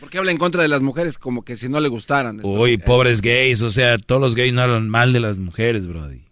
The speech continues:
Speaker 2: Son amiguis.
Speaker 1: Eh, hay otras que han, han dicho que a usted, su mamá
Speaker 2: Misógino.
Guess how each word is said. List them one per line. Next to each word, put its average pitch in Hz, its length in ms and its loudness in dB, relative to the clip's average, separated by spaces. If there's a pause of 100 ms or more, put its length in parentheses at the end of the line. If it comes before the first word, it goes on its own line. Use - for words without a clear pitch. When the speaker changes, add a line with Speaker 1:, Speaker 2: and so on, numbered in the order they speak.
(140)
Speaker 2:
Son 123 320 -6
amiguis. 135 800 0
Speaker 1:
Eh, 139 320 -4
hay 165 200 6
otras 170 240 -2
que 170 80 2
han, 170 260 2
han 151 160 2
dicho 160 280 0
que 139 180 2
a 131 80 4
usted, 170 420 2
su - 140 -2
mamá 156 340 4
Speaker 2:
Misógino. 143 680 2